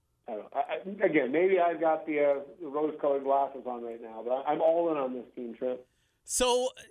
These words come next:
Speaker 2: you mentioned the Fran fade. Their last six games, I'm sure you've seen this, Biz. Four of the last six on the road, including going to Michigan State, Wisconsin, home for Penn State. All right, there's a win.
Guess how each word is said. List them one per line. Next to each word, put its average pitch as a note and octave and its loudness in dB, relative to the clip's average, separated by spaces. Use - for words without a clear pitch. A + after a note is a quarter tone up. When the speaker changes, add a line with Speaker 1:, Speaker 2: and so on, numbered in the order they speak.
Speaker 2:
you A3 -2
mentioned A3+ 0
the F#3 2
Fran F3 0
fade. C#3+ -4
Their F#3+ 0
last G#3 2
six - -4
games, C#3 -6
I'm E3+ -4
sure G#3 0
you've F3+ 0
seen F3+ -2
this, D#3+ -2
Biz. D#3 0
Four A3+ 6
of C4+ 0
the C#4+ 0
last B3 4
six - -2
on A3 0
the C4 -4
road, D#3+ -2
including G#3 0
going F#3 0
to D#3 -6
Michigan A#3 0
State, G3+ 0
Wisconsin, E3+ 0
home E4 2
for F#4 0
Penn C#4+ 6
State. E3+ -2
All F#3+ 2
right, E3 0
there's D#3 -4
a D3 -10
win. C#3+ -4